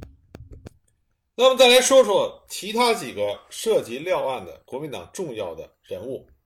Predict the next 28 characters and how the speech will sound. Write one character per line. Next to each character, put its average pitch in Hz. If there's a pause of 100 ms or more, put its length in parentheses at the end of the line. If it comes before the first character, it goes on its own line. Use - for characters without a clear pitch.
(240)
他 165
们 165
也 110
都 170
是 120
国 110
民 127
党 87
元 87
老。 - (920)
首 202
先 254
我 254
们 196
来 185
说 220
一 190
下 185
林 147
之 175
勉， - (920)
这 302
么 247
强 151
调 214
一 117
下 104
啊 90